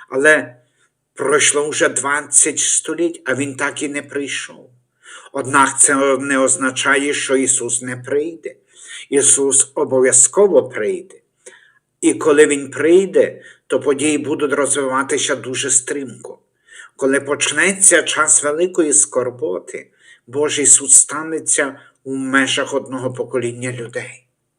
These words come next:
Небо і земля проминуться, але не минуться слова мої.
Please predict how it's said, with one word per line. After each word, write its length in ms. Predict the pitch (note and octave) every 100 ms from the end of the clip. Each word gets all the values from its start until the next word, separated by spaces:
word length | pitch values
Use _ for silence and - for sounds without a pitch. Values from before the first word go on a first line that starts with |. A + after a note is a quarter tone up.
| _ _ _ _ _ _ - - - _
Небо 760 | C3+ D3 D3+ D#3+ D#3+ D#3+ D#3+ -
і 100 | D#3+
земля 520 | - D3+ C#3+ D3 E3
проминуться, 920 | E3+ C#3 C#3 C3+ B2+ A#2+ - A2 G2 - _ _ _
але 340 | C#3 C3 C3+
не 180 | B2+ C3+
минуться 520 | B2 A#2+ C3+ C3 -
слова 480 | B2+ - B2 A2+ A2 F#2
мої. 300 | F#2+ - _